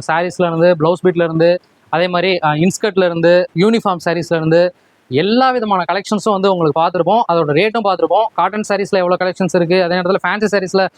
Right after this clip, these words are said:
எவ்வளவு கலெக்ஷன், கலெக்ஷன்ஸ் இருக்கு, இப்படி எல்லா கலெக்ஷன்ஸுமே நம்ம பார்த்துருக்கோம். ஆ, கண்டிப்பா உங்களுக்கு பிடிச்சிருக்கும் அப்படின்னு சொல்லி நம்புறேன். இந்த சாரீஸ்ல உங்களுக்கு எது பிடிச்சிருந்தாலும்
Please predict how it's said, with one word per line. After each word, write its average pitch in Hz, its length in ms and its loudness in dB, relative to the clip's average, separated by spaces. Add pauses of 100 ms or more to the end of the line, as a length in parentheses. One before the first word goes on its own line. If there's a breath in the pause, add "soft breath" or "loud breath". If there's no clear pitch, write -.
(180 soft breath)
எவ்வளவு 190 260 2
கலெக்ஷன், 190 280 -4
கலெக்ஷன்ஸ் 185 300 -2
இருக்கு, 170 140 0
இப்படி 175 180 0
எல்லா 190 300 2
கலெக்ஷன்ஸுமே 214 420 -2
நம்ம 175 300 0
பார்த்துருக்கோம். 175 300 2 (360)
ஆ, 151 120 0
கண்டிப்பா 220 260 -2
உங்களுக்கு 220 300 0
பிடிச்சிருக்கும் 226 280 0
அப்படின்னு 208 140 -4
சொல்லி 190 180 0
நம்புறேன். 196 420 -2 (160)
இந்த 247 520 2 (120)
சாரீஸ்ல 226 440 0
உங்களுக்கு 208 320 0
எது 214 120 4
பிடிச்சிருந்தாலும் 208 540 0